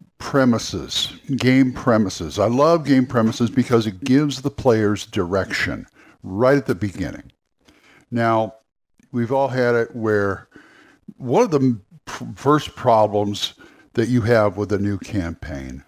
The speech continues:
especially for new G Ms, is how do you get the characters together?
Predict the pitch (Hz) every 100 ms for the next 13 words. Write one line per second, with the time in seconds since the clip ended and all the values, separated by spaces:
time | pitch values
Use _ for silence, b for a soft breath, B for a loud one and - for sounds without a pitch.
0 | - 101 - 156 - 143 110 101 98 117
1 | 123 - 107 95 78 76 - - B B
2 | B B B - 139 131 127 127 113 -
3 | - _ _ _ _ _ _ _ - 165
4 | 202 185 175 143 139 120 - 110 - 98
5 | 76 -